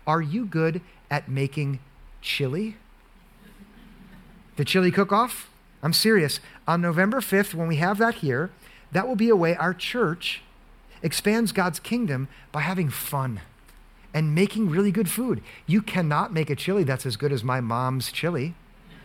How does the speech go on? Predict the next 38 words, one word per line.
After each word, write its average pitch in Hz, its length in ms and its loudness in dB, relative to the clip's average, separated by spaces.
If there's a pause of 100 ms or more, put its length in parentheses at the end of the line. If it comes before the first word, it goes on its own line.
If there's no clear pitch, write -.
(640)
And 165 160 2
she's 208 240 2
gonna 220 160 4
be 185 100 4
in 185 60 2
the 180 80 2
competition, 180 680 0 (100)
so 180 160 2
you 165 240 4
will 190 180 6
lose. 180 500 2 (1400)
<laughs> 185 80 2 (540)
And 202 200 4
it's 202 220 2
not, 214 420 6 (220)
it's 196 200 2
not 226 300 4
because 226 380 2
I'm 190 220 2
gonna 196 300 2 (100)
tip 214 180 2
the 196 80 2
ballot. 202 340 2
It's 165 140 -4
going 214 220 4
to 220 40 4
be 202 120 6
a 196 40 6
blind 175 300 0
taste 226 260 0
test. 151 240 -2
It's 160 160 -4
just 185 200 0
because 165 260 0
hers 156 220 -2
is 131 240 -2
that 127 320 -2
good, 107 300 -6